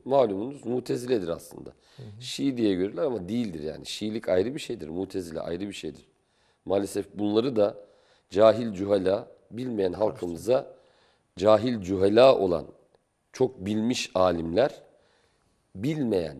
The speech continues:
Speaker 1: bilgi eksikliği olan saf halkımıza yanlış anlatmaya çalışıyorlar. Ve, e, kendisi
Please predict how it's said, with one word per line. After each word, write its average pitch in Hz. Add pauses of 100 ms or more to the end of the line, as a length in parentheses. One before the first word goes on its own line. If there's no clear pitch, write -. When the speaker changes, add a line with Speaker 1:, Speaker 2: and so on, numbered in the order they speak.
(120)
Speaker 1:
bilgi 110
eksikliği -
olan 90
saf -
halkımıza 95
yanlış 104
anlatmaya 87
çalışıyorlar. 104 (920)
Ve, 143 (140)
e, 101
kendisi 127